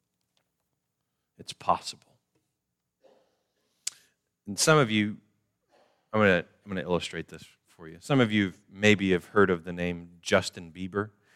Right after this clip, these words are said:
Give me a show of hands if you've heard that name before. And you're going, "What in the world?" Right?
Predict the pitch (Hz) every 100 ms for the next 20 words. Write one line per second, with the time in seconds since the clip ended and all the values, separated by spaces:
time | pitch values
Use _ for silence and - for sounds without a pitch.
0 | _ 123 117 92 - 101 85 90 82 80
1 | 87 - 87 80 - 82 82 82 76 78
2 | 87 _ _ _ _ _ _ _ _ _
3 | _ 92 90 117 95 90 87 85 95 98
4 | - 90 85 80 82 82 87 80 78 78
5 | _ _ _ _ _ _ _ _ _ _
6 | _ _ _ _ _ 95 95